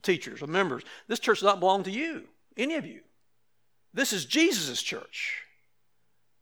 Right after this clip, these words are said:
If it's not Jesus' church, then it's not a real church. It's not Jesus' church. That's right. It, it, it's, it's not a real church. This church does not belong to you, whether it's a church universal or this local congregation. It is Jesus' church. Now,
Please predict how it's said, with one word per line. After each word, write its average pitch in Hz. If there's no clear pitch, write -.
If 156
it's 170
not 262
Jesus' 170
church, 185
then 160
it's -
not 185
a 170
real 165
church. 285
It's 196
not 170
Jesus' 180
church. 302
That's 156
right. 254
It, 180
it, 180
it's, 165
it's 156
not 196
a 160
real 160
church. 262
This 294
church 285
does 165
not 254
belong 285
to 214
you, 165
whether 220
it's 190
a 175
church 254
universal 226
or 202
this 240
local 277
congregation. 170
It 196
is 185
Jesus' 214
church. -
Now, 185